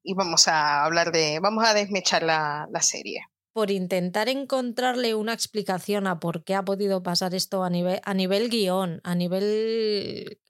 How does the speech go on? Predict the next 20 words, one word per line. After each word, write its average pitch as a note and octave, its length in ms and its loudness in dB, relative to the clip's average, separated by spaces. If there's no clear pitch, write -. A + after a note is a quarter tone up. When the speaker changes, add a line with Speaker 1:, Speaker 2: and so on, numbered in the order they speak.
Speaker 2:
creación G3+ 460 -2
de G#3 80 0
la F#3+ 140 0
serie, G3+ 440 -2
me A3 120 -4
da A3+ 140 2
la C#4+ 100 2
sensación, C4+ 640 0
en G3+ 140 0
el G3 140 0
libro B3 440 2
ellos A3 460 -2
dos, C4 440 0
cuando F#3+ 500 0
le F3+ 580 -2
pica A#3+ 300 -2
la A3 440 2
abeja G#3+ 480 -2
a G#3+ 40 0
ella, G3+ 440 -2